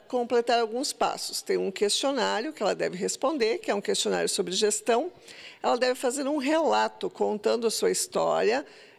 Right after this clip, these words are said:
é, e ela deve gravar um vídeo de, no máximo, dois minutos, onde ela vai fazer rapidamente também um, um breve relato do, do que que é a sua empresa, do que que é empreender, como que ela tá empreendendo.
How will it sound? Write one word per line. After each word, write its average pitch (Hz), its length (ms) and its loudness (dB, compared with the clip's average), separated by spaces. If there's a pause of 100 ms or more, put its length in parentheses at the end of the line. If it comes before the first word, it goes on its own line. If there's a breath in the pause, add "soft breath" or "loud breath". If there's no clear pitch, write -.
(240 loud breath)
é, 220 280 2
e 247 140 0
ela 254 180 2
deve 247 220 0
gravar 254 340 2
um 302 140 -2
vídeo 247 320 0
de, 190 140 2
no 202 100 0
máximo, 226 460 0
dois 220 260 2
minutos, 233 500 -2
onde 240 200 0
ela 233 180 2
vai 233 160 2
fazer 233 320 0
rapidamente 226 680 -2
também 233 340 0 (380 loud breath)
um, 247 360 0
um 233 220 -2
breve 233 400 2
relato 226 420 0
do, 214 180 -8 (200)
do - 140 -8
que - 180 -6
que 339 140 0
é 247 80 4
a 277 40 2
sua 294 160 -4
empresa, 208 480 0
do 190 80 -6
que 240 180 -8
que - 180 -4
é 226 140 2
empreender, 202 580 0
como 240 240 -6
que - 80 -4
ela 233 120 2
tá 233 160 0
empreendendo. 220 680 -2